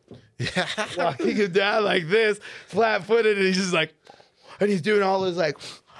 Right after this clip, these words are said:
Speaker 2: oh, yeah, and I think Kevin Holland was, like, you know,
Speaker 1: Oh, I
Speaker 2: come
Speaker 1: said
Speaker 2: across.
Speaker 1: Kevin Lee. It's Kevin Holland.
Speaker 2: Yeah, Kevin Holland. And I think Kevin Holland's just gonna take him down in a little foreshadow.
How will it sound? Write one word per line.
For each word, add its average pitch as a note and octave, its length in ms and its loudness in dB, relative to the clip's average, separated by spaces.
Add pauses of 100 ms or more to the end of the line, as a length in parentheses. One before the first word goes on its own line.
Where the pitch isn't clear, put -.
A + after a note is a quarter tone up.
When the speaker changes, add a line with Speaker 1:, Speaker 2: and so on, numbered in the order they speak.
(140)
Speaker 2:
oh, G3 140 4
yeah, G3+ 440 0
and A3 100 2
I A3 120 2
think G#3+ 280 -2
Kevin G#3+ 220 0
Holland F#3+ 380 0
was, F3 140 -8
like, E3 340 -4 (540)
you F#3 100 -4
know, D3+ 160 0
Speaker 1:
Oh, D3 40 2
I D#3 100 0
Speaker 2:
come - 80 -
Speaker 1:
said - 80 -6
Speaker 2:
across. D3+ 120 -2
Speaker 1:
Kevin C3+ 280 -2
Lee. B2 160 -2
It's F#2+ 100 -12
Kevin B2+ 220 -4
Holland. G#2 260 -6
Speaker 2:
Yeah, F3+ 160 2
Kevin F3 240 0
Holland. D3+ 460 0 (320)
And F3+ 160 2
I G3 80 4
think G3+ 180 2
Kevin F3+ 220 0
Holland's E3 320 0
just D3+ 160 -10
gonna D#3 180 -6
take E3 260 -2
him D3 120 -8
down D3 420 -2
in C3+ 460 -8 (560)
a - 40 -14
little A#2+ 120 -6
foreshadow. C3+ 800 -4